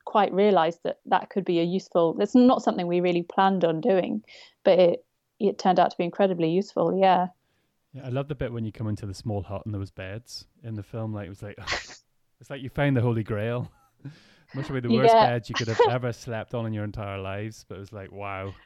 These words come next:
Speaker 2: five star.
Speaker 1: Oh, yeah, that was special. Although it probably wasn't helpful because we ended up sleeping for a bit longer than we intended to, 'cause it was just so good. <laughs>
Speaker 2: There seemed to be, um,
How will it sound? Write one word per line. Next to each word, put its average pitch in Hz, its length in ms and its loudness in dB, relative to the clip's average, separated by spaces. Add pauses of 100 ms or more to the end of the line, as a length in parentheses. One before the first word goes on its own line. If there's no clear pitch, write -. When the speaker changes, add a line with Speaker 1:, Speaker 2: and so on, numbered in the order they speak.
Speaker 2:
five 110 300 -10
star. 98 420 -12 (640)
Speaker 1:
Oh, 180 220 2
yeah, 180 300 2
that 226 140 4
was 240 180 2
special. 190 460 -2
Although 220 400 6 (220)
it - 220 -2
probably 262 320 2
wasn't 233 340 2
helpful 196 640 -2
because 202 300 -4
we 170 560 -4
ended 185 280 2
up 165 220 0
sleeping 180 380 -2
for 170 140 0
a 165 40 4
bit 170 260 0
longer 180 280 -2
than 165 120 0
we 175 120 -2
intended 180 500 -4
to, 190 240 0 (120)
'cause 214 160 4
it 196 80 6
was 202 160 2
just - 320 -4
so 175 160 2
good. - 320 -2 (140)
<laughs> 330 960 0 (240)
Speaker 2:
There 185 80 -2
seemed 294 260 0
to 247 40 -6
be, 175 360 2
um, 113 640 -2